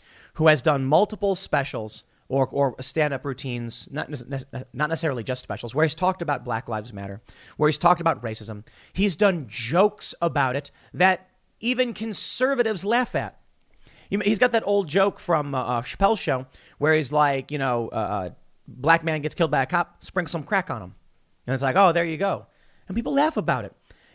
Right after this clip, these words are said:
Dave Chappelle actually is, w-, w-, can speak truth to power in a way that people enjoy, even on the right and the left. The left wants to throw it all away 'cause they don't care. They just want to assert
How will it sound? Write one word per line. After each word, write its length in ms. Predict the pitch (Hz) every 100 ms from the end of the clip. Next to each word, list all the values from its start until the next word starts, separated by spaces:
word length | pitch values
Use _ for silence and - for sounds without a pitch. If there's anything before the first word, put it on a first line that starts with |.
| -
Dave 240 | 185 262
Chappelle 720 | 277 247 202 180 208 147 131 - _
actually 580 | 147 190 214 226 220 196
is, 260 | 190 - -
w-, 200 | 147 156
w-, 140 | 160 151
can 160 | 175 170
speak 360 | - 220 -
truth 320 | - 202 196
to 100 | -
power 340 | - 165 196 170
in 60 |
a 80 | 143
way 260 | 156 202 180
that 260 | 139 -
people 360 | - 202 185 170
enjoy, 640 | 156 127 - 196 202 156 -
even 440 | 190 196 196 196 180
on 120 | 151
the 80 | 135
right 240 | 120 160 180
and 140 | 165
the 80 | 160
left. 360 | 165 185 - - _ _ _ _ _ _ - - -
The 120 | 120
left 280 | 160 196 139
wants 180 | 135 -
to 60 |
throw 240 | - 143 143
it 60 |
all 180 | 151 160
away 260 | 170 208 131
'cause 100 | 139
they 80 | 185
don't 180 | 269 -
care. 440 | - 104 113 185 - _ _ _ _ -
They 220 | 139 202
just 320 | 170 208 -
want 420 | 135 135 131 123
to 140 | - 123
assert 420 | - - 135 -